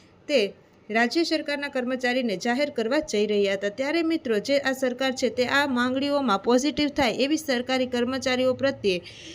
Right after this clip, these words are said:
પગાર વધારો કરે એવી કંઈક આશા સેવાઈ રહી છે. અને ત્યારબાદ મિત્રો, તેમને પી એફ અને ઇન્સ્યોરન્સ તેમજ ગ્રેજ્યુટી એવા તમામ લાભો મળવા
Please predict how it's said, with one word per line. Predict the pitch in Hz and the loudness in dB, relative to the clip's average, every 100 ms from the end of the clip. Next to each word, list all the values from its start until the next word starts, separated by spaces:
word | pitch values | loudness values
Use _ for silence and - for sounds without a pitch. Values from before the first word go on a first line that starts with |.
| - - | -18 0
પગાર | 254 262 277 | 2 4 4
વધારો | 226 233 269 269 | 4 4 4 2
કરે | 277 247 | 2 2
એવી | 185 240 330 | 2 2 2
કંઈક | 330 294 277 - | 2 -2 -4 -2
આશા | 214 247 | -2 0
સેવાઈ | 254 220 208 220 | 0 0 2 2
રહી | 226 277 | 2 0
છે. | - 208 | 0 0
અને | 254 302 | 2 0
ત્યારબાદ | 302 277 320 320 311 | 2 0 2 0 0
મિત્રો, | 320 269 208 | -2 0 0
તેમને | 262 277 277 | 0 0 -2
પી | 277 269 285 | 0 0 2
એફ | 311 - | 0 0
અને | 294 262 180 | 0 0 0
ઇન્સ્યોરન્સ | 247 262 311 311 311 - | -2 0 2 4 2 -2
તેમજ | 254 262 277 262 | -4 -2 0 -2
ગ્રેજ્યુટી | 208 226 262 302 302 | 2 4 6 4 4
એવા | 294 262 262 | 4 4 4
તમામ | 254 254 339 320 | 2 2 2 4
લાભો | 262 254 262 | 2 2 0
મળવા | 220 202 254 | 2 2 0